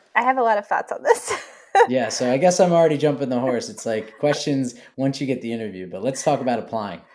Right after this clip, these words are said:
Speaker 1: So, um, depending on, you know, when you want to start your postdoc, if you're thinking, "I'm graduating in May," for example, "and I wanna start in September, I wanna have the summer off," for example, now is a great time to start to contacting people. First question I always get is,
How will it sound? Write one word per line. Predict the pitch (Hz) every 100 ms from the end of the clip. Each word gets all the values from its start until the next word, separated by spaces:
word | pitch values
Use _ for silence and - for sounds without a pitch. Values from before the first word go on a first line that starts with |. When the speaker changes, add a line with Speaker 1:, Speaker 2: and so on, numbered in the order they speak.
| - -
Speaker 1:
So, | - - 262 240 226 - - - -
um, | 233 214 208 -
depending | 254 302 359 403
on, | 320 247 240 233 226 - -
you |
know, | 202 180 208 - _ -
when | 240 247
you | 247
want | 220 220
to | 226
start | 214 190
your | 185
postdoc, | 185 170 - 170 -
if | 208
you're | 220 196 196
thinking, | 233 226 214 208
"I'm | 190
graduating | 185 180 190 185 190
in | 208
May," | 269 277
for | 285 247
example, | 254 233 226 220 214 - - - -
"and | 185 185 185
I | 180
wanna | 180 180
start | - 196 185 180
in | -
September, | - 190 - 226 220 214 202 208 214 -
I | 180
wanna | 180
have | 190 185
the |
summer | 190 180 180
off," | 180 185 -
for | 185
example, | 185 - 185 - 180 180 - - - _
now | 226 349 440
is | 262
a |
great | 220 240 233
time | 220 202
to |
start | - 180 -
to | 208
contacting | 220 196 - - -
people. | - - - 214
First | - 277
question | - 330 262
I |
always | 214 214
get | - 196
is, | 180 180 -